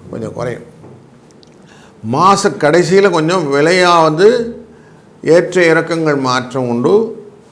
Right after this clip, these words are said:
தங்கத்தின் விலை கொஞ்சம் குறைவதற்கான வாய்ப்புகளும் உண்டு அப்படிங்கிறது தெரிகிறது. இந்த மாதத்திலே முக்கியமாக சில நிகழ்வுகள் அப்படின்னு பார்த்தோம்னா, பதினெட்டாம் தேதி அக்டோபர் மாதம் ஐப்பசி மாதம் பிறக்கும்போதே சனி பிரதோஷம்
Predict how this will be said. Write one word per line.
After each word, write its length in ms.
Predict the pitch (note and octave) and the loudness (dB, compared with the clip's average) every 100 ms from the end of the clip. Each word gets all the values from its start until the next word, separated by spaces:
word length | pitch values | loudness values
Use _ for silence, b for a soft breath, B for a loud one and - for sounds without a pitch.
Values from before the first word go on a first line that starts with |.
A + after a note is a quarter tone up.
| b b _ | b b _
தங்கத்தின் 600 | D3+ F3 G3 G3 F3+ E3 | -2 0 0 0 0 2
விலை 220 | D#3 G3+ | 2 2
கொஞ்சம் 380 | E3+ C3+ A#2+ A#2 | 0 -4 -4 -4
குறைவதற்கான 760 | B2 C3+ C3 A#2+ A#2+ A2 G2+ F#2+ | 0 2 2 -2 -2 -6 -6 -8
வாய்ப்புகளும் 600 | G#2 A#2+ A#2+ B2+ B2 G#2+ | -6 -6 -4 -4 -4 -6
உண்டு 240 | A#2 B2+ | -6 -2
அப்படிங்கிறது 720 | C#3 C3+ G#2 G2+ F#2+ F#2+ C#3+ F3+ | -2 -4 -8 -10 -12 -12 -14 -12
தெரிகிறது. 480 | F#2 F2 E2+ E2 - - - _ _ b b b b b _ | -12 -10 -14 -16 -20 -20 -20 _ _ b b b b b _
இந்த 180 | B2 C3 | -4 0
மாதத்திலே 380 | F3 E3+ F3 E3+ | 0 2 0 0
முக்கியமாக 600 | C#3+ - F3 E3 D#3+ D#3 | -2 -2 -2 0 0 0
சில 220 | D3 C3 | 0 -2
நிகழ்வுகள் 460 | B2 C3+ C3+ B2 A#2+ | 0 0 2 2 0
அப்படின்னு 140 | G2+ | -2
பார்த்தோம்னா, 680 | G#2+ G2 G#2 G#2 G#2+ A2+ D3 F#3 - - b b b b - | -6 -6 -6 -6 -8 -6 -6 -8 -18 -20 b b b b -12
பதினெட்டாம் 720 | A#2 C3 D3+ D3+ D#3 C#3+ C#3 | -6 -2 -4 -2 0 2 0
தேதி 540 | C3+ C#3 C#3+ F#3 - - - - | 2 2 4 0 -4 -14 -20 -20
அக்டோபர் 500 | - - - D3 C#3+ | -20 -10 -2 0 0
மாதம் 460 | C3 B2 B2 D#3+ G3 - - _ | -2 -4 -4 -6 -8 -18 -20 _
ஐப்பசி 440 | C3 C3+ C#3 A2 C3 | -10 -6 -6 -6 -6
மாதம் 360 | A#2+ G#2+ A2 A#2 | -6 -6 -8 -4
பிறக்கும்போதே 680 | C3+ C3+ C#3 C3+ C#3+ E3+ | -6 -4 -4 -2 0 -2
சனி 440 | D3+ - - F#3 G3+ | -4 -10 -6 -2 -2
பிரதோஷம் 680 | G#3 C3+ B2+ B2+ B2 B2 | -4 -4 0 0 -2 -8